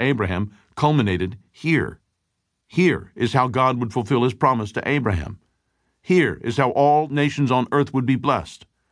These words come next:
All the disciples would be responsible to ensure that the message of the gospel would go to all nations, and all disciples of Jesus Christ would be called to obey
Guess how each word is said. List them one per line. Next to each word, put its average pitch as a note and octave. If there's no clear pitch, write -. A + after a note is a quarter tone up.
All C#3
the G2
disciples F#2+
would G2+
be A#2+
responsible B2
to B2+
ensure G#2
that A#2+
the A#2
message C3+
of D#3
the D#3+
gospel A#2
would B2
go A#2+
to A#2
all A2
nations, A2
and A#2+
all C3+
disciples D3+
of B2
Jesus A#2+
Christ C3
would A2+
be A#2+
called C3
to B2
obey G#2